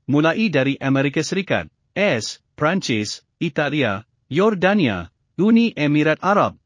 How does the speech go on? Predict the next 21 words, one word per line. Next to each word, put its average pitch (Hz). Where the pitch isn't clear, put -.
U 208
E 185
A, 147
Brazil, 117
Belgia, 123
dan 214
Kanada. 123
Kontrak 196
pengiriman 151
terbanyak 127
berasal 120
dari 120
S, 147
seperti 165
terlihat 139
pada 120
yang 127
dijelaskan 131
Bambang 143
Norsena 165
tadi. 123